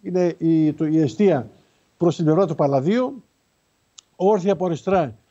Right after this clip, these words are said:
είναι ο Γκλέζος, ο Πουπάκης, ο Συνετόπουλος, ο Κυράστας, ο Αγγελής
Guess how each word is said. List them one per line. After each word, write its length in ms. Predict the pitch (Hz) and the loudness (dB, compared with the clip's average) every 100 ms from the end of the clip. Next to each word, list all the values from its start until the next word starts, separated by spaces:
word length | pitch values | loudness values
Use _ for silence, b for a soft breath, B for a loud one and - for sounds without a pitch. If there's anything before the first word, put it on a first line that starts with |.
| _ _ | _ _
είναι 200 | - 185 | -4 0
ο 80 | 196 | 0
Γκλέζος, 480 | 131 170 214 233 190 | 0 0 0 -4 -6
ο 60 | 156 | -8
Πουπάκης, 800 | 143 123 208 226 254 247 214 - | -8 -2 -2 -2 -4 -6 -8 -6
ο 100 | 180 | -6
Συνετόπουλος, 840 | - 160 135 220 214 247 240 - | -2 -2 0 -2 -2 -2 -2 -4
ο 40 | |
Κυράστας, 600 | - 165 208 233 247 220 | -4 0 0 0 -6 -6
ο 60 | 170 | -4
Αγγελής 600 | 165 143 156 254 247 | -2 0 0 -2 -6